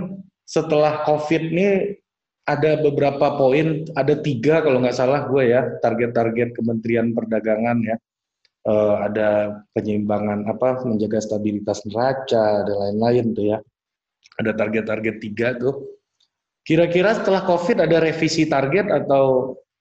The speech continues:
seperti apa, Prof? Eh, ketika jelang, eh, katakanlah kita mau bangkit dari covid ini.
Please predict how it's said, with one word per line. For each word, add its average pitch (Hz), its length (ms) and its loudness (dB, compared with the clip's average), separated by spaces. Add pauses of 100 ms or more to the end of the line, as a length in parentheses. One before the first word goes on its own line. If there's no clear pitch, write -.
seperti 127 340 -2
apa, 156 220 2
Prof? 101 300 -2 (100)
Eh, 107 580 0
ketika 107 680 -2 (560)
jelang, 117 440 4 (320)
eh, 110 440 0 (120)
katakanlah 117 480 -2
kita 120 200 -2
mau 117 160 2
bangkit 110 480 0
dari 101 200 -6
covid 101 400 -8
ini. 98 200 -10